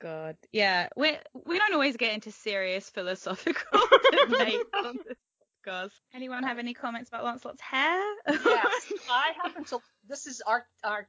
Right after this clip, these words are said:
Speaker 3: D. I happen to love Lancelot's long hair. I'm a big fan of long-haired men,
Speaker 1: <laughs>
Speaker 3: so leave that as it may.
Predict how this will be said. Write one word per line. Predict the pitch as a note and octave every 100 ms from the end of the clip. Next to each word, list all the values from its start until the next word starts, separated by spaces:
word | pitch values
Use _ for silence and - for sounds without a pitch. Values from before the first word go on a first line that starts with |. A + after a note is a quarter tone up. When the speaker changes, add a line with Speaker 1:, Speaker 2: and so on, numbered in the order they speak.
| -
Speaker 3:
D. | B3+ D4+ D#4
I | G#3+ A#3
happen | C4 A#3+
to | A3
love | G3 F#3+ G3+ G#3 G3
Lancelot's | G3 G3 F#3+ F#3+ F3+ -
long | F3+ F#3 F#3+
hair. | G3+ F#3+ G#3 A3
I'm | F#3+ F#3+ F#3
a |
big | D#3+ G3 G3
fan | - F#3+ G3
of | G3+ F#3
long-haired | F#3+ G3 G3 G3+ G3+ G3+
men, | G3 A#3 D4+
Speaker 1:
<laughs> |
Speaker 3:
so | - A3 F3 E3+ - - - _ _ _ _
leave | F#3+ A#3+ B3
that | B3 B3
as | B3 B3
it | -
may. | E3 D3